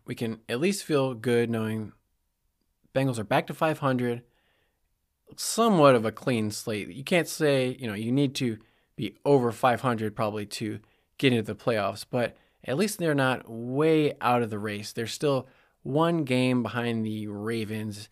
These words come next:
and because they lost to the Browns already, they're below the Browns in the rankings head-to-head. So the Bengals are gonna need to pick up some wins in the second half of this season,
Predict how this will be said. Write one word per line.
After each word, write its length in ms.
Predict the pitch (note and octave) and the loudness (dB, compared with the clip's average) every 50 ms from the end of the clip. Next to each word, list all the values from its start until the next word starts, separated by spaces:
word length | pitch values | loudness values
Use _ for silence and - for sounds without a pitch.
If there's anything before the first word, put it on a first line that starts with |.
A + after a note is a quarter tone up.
| _ _ _ _ _ | _ _ _ _ _
and 400 | - - A2 A2 G#2+ G#2 G#2 F#2+ - _ _ - | -12 -8 -6 -4 -4 -4 -6 -8 -10 _ _ -6
because 260 | C#3 - - F#3 D3 | -4 0 0 2 2
they 120 | D3 B2+ | 2 2
lost 340 | A#2 A2+ A#2+ B2+ B2+ - - | 2 2 2 2 2 0 -4
to 60 | - | -6
the 60 | A#2+ | -8
Browns 600 | G#2 A2+ A#2+ A#2 A#2 A2+ A2+ A2 A2 A2 G#2+ A2 | -2 0 2 2 2 2 2 0 -2 -4 -6 -8
already, 380 | - - A#2 A2 A2+ G#2+ A2 G#2+ | -8 -6 -2 -2 -2 -2 -2 -4
they're 180 | G2+ G#2+ G#2+ G#2 | -4 -4 -6 -6
below 320 | G#2 G#2+ - B2 C3+ D3 | -8 -6 -2 2 2 4
the 80 | C3 G#2+ | 2 2
Browns 360 | - B2+ A2 A2 G#2+ G#2 - | 0 -2 -2 -2 -2 -6 -8
in 40 | - | -8
the 160 | G#2+ G#2 G2+ | -8 -8 -8
rankings 400 | G2 G#2 - - G#2 G2+ G2+ - | -10 -12 -12 -10 -10 -10 -12 -10
head-to-head. 540 | - - A#2+ G#2+ G2 A#2 A2 G2+ G2+ G2 - | -6 -4 -4 -4 -4 -6 -8 -8 -8 -8 -8
So 160 | - F#2+ - - - - - - _ _ _ _ | -10 -10 -10 -12 -20 -20 -20 -20 _ _ _ _
the 80 | _ B2 | _ -6
Bengals 360 | C3+ F3+ G3+ A3+ A3+ F#3 D3+ | -2 0 2 2 2 0 0
are 80 | C#3+ C3+ | 0 0
gonna 160 | B2+ C3+ C3 | 0 0 0
need 220 | B2+ B2 B2 A#2+ | 2 0 0 -2
to 220 | - - B2+ A#2 G#2 | -2 -4 -4 -4 -4
pick 280 | G#2 - - D3 C#3 | -4 -4 -4 0 0
up 120 | C3+ A#2+ - | 0 -2 -2
some 280 | - A2+ G#2+ G#2 G#2 | -4 -4 -4 -4 -2
wins 380 | A2+ A#2+ B2 A#2 A2+ A#2 A2 - | -2 0 0 0 0 -2 -4 -6
in 100 | - A2 | -6 -8
the 80 | A2 G#2+ | -8 -6
second 260 | - C3 B2 B2 A2 | -4 -4 -4 -4 -6
half 200 | A#2+ B2+ - - | -6 -6 -6 -8
of 40 | - | -8
this 220 | G#2+ A2 A2 - | -8 -8 -8 -8
season, 440 | - - A#2 A2 G#2 G#2+ G#2 G#2 | -8 -8 -6 -6 -6 -6 -8 -10